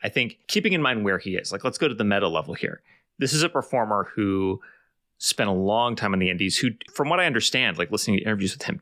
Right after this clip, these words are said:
kinda took a pay cut to come to W W E from, like, the level he was at on the indies. His road to exposure was long. Now he's finally here. He's gonna be dominant in N X T, but who knows what that means for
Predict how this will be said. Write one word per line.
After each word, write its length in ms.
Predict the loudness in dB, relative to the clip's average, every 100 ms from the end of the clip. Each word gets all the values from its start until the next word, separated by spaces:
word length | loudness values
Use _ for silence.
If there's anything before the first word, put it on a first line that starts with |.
| -4
kinda 180 | -2 0
took 180 | 0 -2
a 60 |
pay 280 | -4 -2 -2
cut 340 | -2 -8 -8
to 80 | -6
come 180 | 0 0
to 80 | 2
W 240 | 0 2
W 280 | 2 2 2
E 280 | 2 -2 -8 _ _ _ _ _
from, 300 | -8 -2 0
like, 260 | 2 0 0
the 100 | -2
level 300 | 0 0 0
he 160 | -2 -2
was 140 | 0
at 140 | 0 -2
on 100 | -2
the 120 | -4
indies. 440 | -4 -6 -6 -8 -10 -20 -14
His 280 | -2 -2 0
road 260 | 2 2
to 100 | 0
exposure 500 | -2 0 0 0 0
was 180 | 0 0
long. 520 | 0 0 0 -4 -8 -10 -2
Now 220 | 0 0
he's 240 | 0 -2
finally 400 | 0 0 2 0
here. 480 | 0 0 0 -2 -6
He's 300 | -12 -4 -2
gonna 220 | 0 0 2
be 100 | 2
dominant 460 | 2 2 0 -2 -2
in 140 | 0
N 100 | 2
X 220 | 0 -2
T, 160 | 0 0
but 140 | 0
who 100 | 0
knows 240 | 2 2 0
what 120 | -2
that 160 | -2
means 260 | -2 0 0
for 680 | 0 0 2 2 0 -2